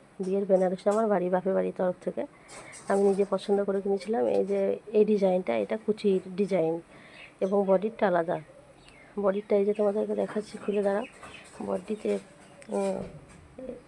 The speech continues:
এই যে এইটা হলো বডি, আর ওই যে ওপরে দেখালাম,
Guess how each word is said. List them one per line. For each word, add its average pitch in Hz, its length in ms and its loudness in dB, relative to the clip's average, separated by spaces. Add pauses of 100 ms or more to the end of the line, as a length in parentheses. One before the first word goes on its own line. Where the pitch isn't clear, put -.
(220)
এই 220 160 8
যে 185 140 -2 (240)
এইটা 214 260 2
হলো 214 160 4
বডি, 202 300 2 (1120)
আর 220 120 2
ওই 214 100 6
যে 208 80 6
ওপরে 208 260 2
দেখালাম, 208 440 2